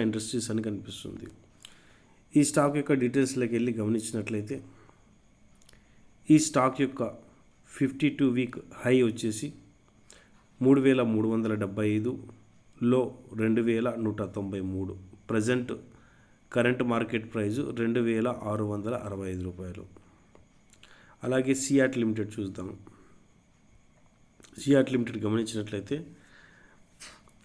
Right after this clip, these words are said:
హై మూడు వేల ఐదు వందల డెబ్బై ఎనిమిది, లో రెండు వేల రెండు వందల పది, కరెంట్ మార్కెట్ ప్రైస్ రెండు వేల ఐదు వందల తొంభై తొమ్మిది. అలాగే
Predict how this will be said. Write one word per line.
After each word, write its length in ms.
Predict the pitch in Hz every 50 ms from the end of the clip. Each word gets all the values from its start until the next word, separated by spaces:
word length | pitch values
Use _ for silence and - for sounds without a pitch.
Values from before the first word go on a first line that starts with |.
| - - -
హై 120 | 131 147 139 143 - - - - - 127 127
మూడు 200 | 131 135 131 127 120
వేల 200 | 131 123 120 123 131 135 - - - - - - _ - _ _ _ _ _ _ -
ఐదు 200 | 123 120 127 120 123
వందల 240 | 120 120 113 110 110 101 104
డెబ్బై 240 | 98 95 101 107 110 110
ఎనిమిది, 360 | 110 107 110 110 107 117 131 - - - - - - 113 113
లో 100 | 123 127 123 110 - - 110
రెండు 200 | 110 113 113 113 117
వేల 160 | 117 113 113 107 107
రెండు 160 | 101 101 104 104
వందల 240 | 107 107 107 107 104 107 110
పది, 200 | 101 107 123 123 - -
కరెంట్ 280 | 117 117 123 123 120 117 113
మార్కెట్ 320 | 110 110 110 - 110 110 -
ప్రైస్ 260 | 113 107 107 113 147 156 135 117
రెండు 200 | 110 110 110 110 110
వేల 220 | 107 107 107 123 151 165 - - - - - - - _ - 104 117
ఐదు 120 | 117 113 110
వందల 220 | 107 107 110 127 139 - -
తొంభై 240 | 117 104 104 104 98 95 - 104
తొమ్మిది. 420 | 101 101 104 107 101 92 98 107 - - - - - _ _ _ _ _ _ - - - - - - - - - - - -
అలాగే 300 | 123 123 131 131 139 123